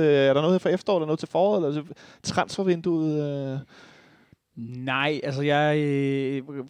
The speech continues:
Speaker 2: det eneste skulle være, at, øh, at jeg glæder mig sindssygt meget til det her transfervindue. Jeg, øh, jeg, jeg håber og tror på, at, øh, at der bliver brugt nogle penge, og at, øh,
Speaker 1: <laughs>
Speaker 2: der kommer nogle forhåbentlig gode spillere, og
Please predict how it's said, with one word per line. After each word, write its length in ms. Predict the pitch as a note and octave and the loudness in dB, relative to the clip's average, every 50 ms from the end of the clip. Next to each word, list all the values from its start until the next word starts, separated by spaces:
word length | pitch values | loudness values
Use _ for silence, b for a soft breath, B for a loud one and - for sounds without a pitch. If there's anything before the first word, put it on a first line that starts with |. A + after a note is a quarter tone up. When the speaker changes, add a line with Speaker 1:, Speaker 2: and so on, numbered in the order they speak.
| C#3 - - _ _ - | -16 -20 -20 _ _ -8
Speaker 2:
det 180 | E3+ E3 E3 E3 | -6 -4 -4 -4
eneste 220 | E3 - - D#3+ | -6 -4 -6 -8
skulle 200 | - - D#3 C3+ | -8 -8 -6 -4
være, 340 | C3+ C3+ C#3 C#3+ C#3+ C#3 C3 | -2 -2 0 0 -2 -2 -4
at, 160 | A#2+ - - | -6 -6 -6
øh, 260 | C3 B2+ B2+ B2 B2+ - | -6 -6 -6 -8 -8 -8
at 140 | C3+ C3 | -8 -8
jeg 80 | C#3+ C3 | -8 -6
glæder 200 | - C#3 C#3 C#3 | -2 -2 -2 -2
mig 100 | C#3 C3 | -4 -6
sindssygt 300 | - - C#3 B2+ B2 C3 | -6 -6 -8 -6 -6 -6
meget 180 | B2 A#2 B2+ - | -4 -4 -4 -4
til 80 | B2+ | -4
det 60 | B2 | -6
her 60 | B2 A#2+ | -6 -6
transfervindue. 680 | - C#3 B2+ B2 - C3 B2 B2+ B2 B2 B2+ B2 A#2+ | -6 -6 -10 -10 -10 -12 -12 -12 -12 -12 -12 -10 -8
Jeg, 360 | A#2+ B2 B2 A#2+ A#2 A#2 A2+ | -6 -6 -4 -6 -6 -8 -8
øh, 160 | A2 G#2+ G#2 - - | -10 -12 -12 -12 -10
jeg, 120 | B2+ B2 - - | -10 -10 -10 -8
jeg 120 | C#3 C3 A2+ | -8 -8 -6
håber 260 | A#2 C#3 C3 C3 C#3 | -6 -8 -6 -6 -6
og 100 | B2 - | -8 -8
tror 200 | - - B2+ A#2 | -8 -8 -8 -8
på, 260 | - - C#3 B2+ B2 | -8 -8 -12 -10 -10
at, 160 | - A#2+ A2+ _ _ - - | -12 -14 -16 _ _ -14 -12
øh, 540 | A#2 A2+ A2 G#2+ G#2+ G#2+ G#2+ G#2+ G#2+ G#2+ A2 A2+ A#2+ - _ | -10 -10 -10 -12 -12 -14 -14 -16 -16 -18 -20 -20 -20 -20 _
at 200 | - - - - | -18 -16 -12 -8
der 100 | - - | -6 -6
bliver 200 | F3 E3 - E3+ | -2 0 0 0
brugt 220 | D3 E3 D#3 - - | 0 -2 -6 -4 -4
nogle 180 | E3 D#3 C3+ A#2+ | -4 -4 -4 -4
penge, 340 | - C#3 C3 D3 D#3 D3+ - - | -4 -4 -4 -4 -6 -10 -8 -4
og 300 | B2+ B2 A#2 A2+ A2 A2 | -2 0 0 0 0 0
at, 260 | A2 - - B2+ A#2+ | -4 -4 -2 -4 -2
øh, 160 | A#2 A2+ A2+ - | -2 -2 -4 -2
Speaker 1:
<laughs> 40 | |
Speaker 2:
der 180 | - B2 B2 A#2 | -2 -2 -2 -2
kommer 320 | A2 - D3 D3 C#3 B2+ | -2 -2 -2 -2 -2 -2
nogle 180 | A#2 A2+ A#2 A2+ | -4 -6 -8 -10
forhåbentlig 360 | - B2+ B2 C3 C3 B2 A#2 | -8 -8 -8 -6 -6 -8 -10
gode 180 | - B2 B2 B2 | -10 -10 -12 -12
spillere, 280 | - - A#2 A#2 A#2+ A#2+ | -12 -10 -8 -6 -6 -6
og 180 | A2+ A2 A2+ | -8 -10 -12